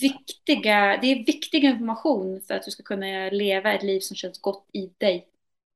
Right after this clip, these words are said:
Och ta det lugnt. <laughs> Intressant. Eh, låt det ta tid. Det du vill göra, om du vill bygga någonting.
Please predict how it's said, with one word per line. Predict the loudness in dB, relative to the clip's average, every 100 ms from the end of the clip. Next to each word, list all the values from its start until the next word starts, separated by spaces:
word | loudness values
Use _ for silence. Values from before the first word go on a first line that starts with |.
| _ _ _ _ _ _ _ _ _ _ _ _ _ _ _ _ _ _ _ _ _ _ _ -6
Och | -6 -2
ta | 2
det | 4
lugnt. | 4 2 -2 -8 -8 -8 -20 -20 _ _ _ -2 12
<laughs> | 12 12
Intressant. | 4 6 4 8 8 6 -2 -14 -12 -6 4 10
Eh, | 12 12 12 10 8 4 -4 _ _ -6
låt | -4 -4
det | -8
ta | -10
tid. | 0 2 2 -2 _ _ _ _ _
Det | -2 0
du | 2
vill | 2
göra, | 2 0 -2 -4 -8 -8
om | -8
du | -8
vill | -2
bygga | -2 0 -2
någonting. | -4 -10 -14